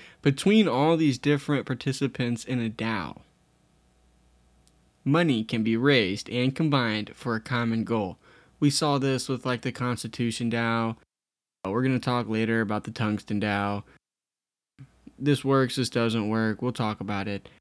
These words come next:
The dao has this pay-to-play issue where it's like, if you just buy a bunch of the dao tokens, you have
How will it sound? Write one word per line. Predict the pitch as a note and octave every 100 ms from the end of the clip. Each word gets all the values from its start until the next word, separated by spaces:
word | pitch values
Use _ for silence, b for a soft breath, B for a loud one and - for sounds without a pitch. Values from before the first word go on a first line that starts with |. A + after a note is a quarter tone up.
| _ _ _ _ _ _ _ _ _ _ _ _ _ _ _ _ _ _ -
The | C3+
dao | A#2 C#3 D#3+ F#3
has | F#3 F3
this | D#3+ C#3
pay-to-play | C#3+ C#3 C3 - C#3 D3
issue | F#2+ G#2+ - C#2+ - b b -
where | A2 A2+ G#2+ G#2+ G2 b b b -
it's | A#2+ -
like, | A2+ G2+
if | -
you | B2
just | B2+ G#2+
buy | - A#2
a | A#2
bunch | G#2+ A#2 F2+
of |
the | G#2
dao | C#3 B2 C3+
tokens, | C3 A2+ A2 G2+ G2+ G2+ -
you | G#2+ B2
have | A#2 A#2 A2 A2